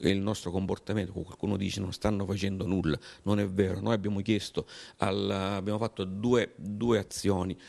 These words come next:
per, per la, per l'acqua. La prima è richiedere ulteriori trenta litri a secondo alla reg-, alla regione. La seconda azione è quella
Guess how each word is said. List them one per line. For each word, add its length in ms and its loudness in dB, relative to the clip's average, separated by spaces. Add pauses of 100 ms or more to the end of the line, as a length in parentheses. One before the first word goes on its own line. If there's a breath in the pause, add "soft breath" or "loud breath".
(200 loud breath)
per, 400 0
per 160 0
la, 180 0 (160)
per 180 -2
l'acqua. 420 -4
La 120 0
prima 320 0
è 180 4 (200)
richiedere 560 2
ulteriori 420 2
trenta 360 0
litri 200 0
a 60 0
secondo 600 -2 (300 loud breath)
alla 320 2
reg-, 320 -4
alla 280 0
regione. 440 0
La 100 -2
seconda 380 0
azione 480 0
è 220 -2
quella 440 2